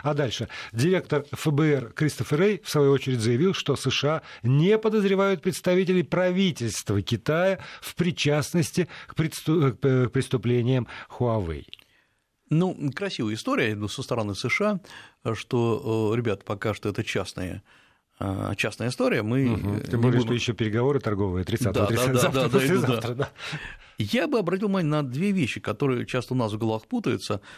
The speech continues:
Speaker 2: Естественно, специалисты, они не, не перепутаны, но иногда на уровне обывателя, э, нам кажется, что против Китая, м, объявлены санкции, там, как против России. Санкций против Китая нету. Да, во-вторых, никакого так называемого негативного списка,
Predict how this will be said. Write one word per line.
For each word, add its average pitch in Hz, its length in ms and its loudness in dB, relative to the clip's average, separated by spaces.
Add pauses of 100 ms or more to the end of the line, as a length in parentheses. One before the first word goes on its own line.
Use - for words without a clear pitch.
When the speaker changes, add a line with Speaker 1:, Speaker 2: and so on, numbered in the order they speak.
(180)
Speaker 2:
Естественно, 127 340 -2
специалисты, 120 460 -4
они 123 180 0
не, 127 220 0
не 127 160 0
перепутаны, 165 600 0
но 151 280 0
иногда 170 480 -2
на 131 240 0
уровне 131 260 0
обывателя, 165 540 0 (420)
э, 120 280 0
нам 185 180 0
кажется, 151 260 -2
что - 160 -6
против 143 380 -4
Китая, 247 400 0
м, 120 500 0
объявлены 180 400 0
санкции, - 500 -8 (640)
там, 104 160 -4
как 120 220 -4
против 117 320 -4
России. 131 320 -6 (420)
Санкций 254 320 0
против 117 240 -4
Китая 180 380 -2
нету. 113 400 -2 (800)
Да, 113 200 -4
во-вторых, 123 460 -2
никакого 131 500 -2
так 107 120 -4
называемого 117 260 0
негативного 117 500 0
списка, 117 540 -4